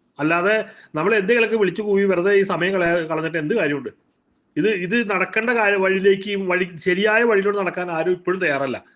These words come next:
ഒരു ഗ്രൂപ്പ് തയ്യാറല്ല, ഒരു കൂട്ടായ്മ തയ്യാറല്ല, ഒരു നേതാവും തയ്യാറല്ല. അവർ അവരുടേതായ രീതിയിൽ അവർ എന്തൊക്കെയോ അറേഞ്ച് ചെയ്യുന്നു, എന്തൊക്കെയോ നടത്തുന്നു എന്നല്ലാതെ ഒരു പ്രയോജനം അതുകൊണ്ട് കാണുന്നില്ല. കാണേണ്ടത് ഇതാണെന്ന് ചിന്തിക്കാൻ മാത്രം വെളിവുള്ള ആരും തന്നെ ഇപ്പോഴും,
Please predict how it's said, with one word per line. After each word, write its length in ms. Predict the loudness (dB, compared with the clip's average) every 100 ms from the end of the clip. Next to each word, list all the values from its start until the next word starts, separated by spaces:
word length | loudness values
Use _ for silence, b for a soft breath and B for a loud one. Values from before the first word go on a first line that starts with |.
| b -2
ഒരു 120 | -2
ഗ്രൂപ്പ് 340 | 2 2 2 2
തയ്യാറല്ല, 260 | 2 2
ഒരു 60 | 0
കൂട്ടായ്മ 420 | 0 -2 -2 -2
തയ്യാറല്ല, 220 | -2 -2
ഒരു 80 | -2
നേതാവും 280 | -2 -2 -2
തയ്യാറല്ല. 340 | -4 -6 -10 -18 _ _ _ _ -2
അവർ 160 | 0
അവരുടേതായ 560 | 2 2 2 2 2 2
രീതിയിൽ 340 | 0 2 4
അവർ 140 | 4 0
എന്തൊക്കെയോ 340 | -2 -2 0
അറേഞ്ച് 240 | 0 -2
ചെയ്യുന്നു, 200 | -4 -6
എന്തൊക്കെയോ 300 | -4 -4 -2
നടത്തുന്നു 320 | -4 -4 -8 -6
എന്നല്ലാതെ 440 | -2 -2 -2 -4 B B B -2
ഒരു 180 | 2 2
പ്രയോജനം 540 | 2 2 2 2 2
അതുകൊണ്ട് 220 | 2 0
കാണുന്നില്ല. 480 | 0 0 0 -2 -4 -8 _ _ _ -6 -2
കാണേണ്ടത് 460 | 0 2 2 2
ഇതാണെന്ന് 380 | 2 2 2 -2
ചിന്തിക്കാൻ 420 | -4 -2 0 0
മാത്രം 300 | 0 -2 0
വെളിവുള്ള 380 | 0 2 2 0
ആരും 340 | 0 -2 -2
തന്നെ 140 | -4 -4
ഇപ്പോഴും, 440 | -4 -2 -2 -6